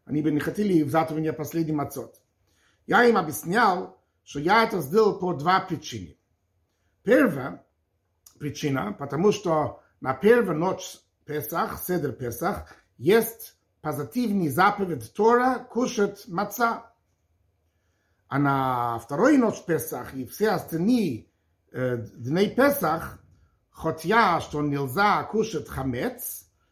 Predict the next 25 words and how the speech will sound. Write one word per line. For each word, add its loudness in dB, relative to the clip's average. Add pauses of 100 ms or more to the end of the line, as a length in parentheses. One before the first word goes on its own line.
(140)
но -2
нет 4
обязательства 0
из -2
Тора 2
кушать -4 (100)
маца. -10 (1120)
Можно 4
кушать -2
тоже 0
картошка, -2 (720)
или -8
фрукты, 2
или -4
что-нибудь -4
другое. 4 (1800)
Вторая 4
причина, -2
почему -4
я 2
не 0
сказал, -8
<coughs> -4
потому 0
что, -2